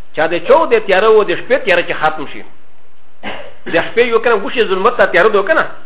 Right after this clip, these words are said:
ا چودې شي هغه تر-، تیاره هغه ظلمت هغه چې پوتې وي کنه. هغه تیاره چې ختم شي رڼو شي کنه. بیا په دا ټیم سبول میس کا کنه. دا یې وخت ده، بهتر وخت ده. <coughs> لقول السلام اسر بالفجر.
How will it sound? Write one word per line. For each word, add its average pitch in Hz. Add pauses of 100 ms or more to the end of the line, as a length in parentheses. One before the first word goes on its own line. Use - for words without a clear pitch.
(1400)
ا 151
چودې 240
شي 240
هغه 254
تر-، 196
تیاره 214
هغه 208
ظلمت 196
هغه 202
چې 196
پوتې 202
وي 185
کنه. 311 (760)
هغه 226
تیاره 220
چې 208
ختم 214
شي 175
رڼو 208
شي 196
کنه. 302 (840)
بیا 135
په 151
دا 190
ټیم 185
سبول 185
میس 165
کا 156
کنه. 254
دا 139
یې 160
وخت -
ده، 139
بهتر 131
وخت 127
ده. 101 (880)
<coughs> -
لقول 247
السلام 180 (680)
اسر 208
بالفجر. 160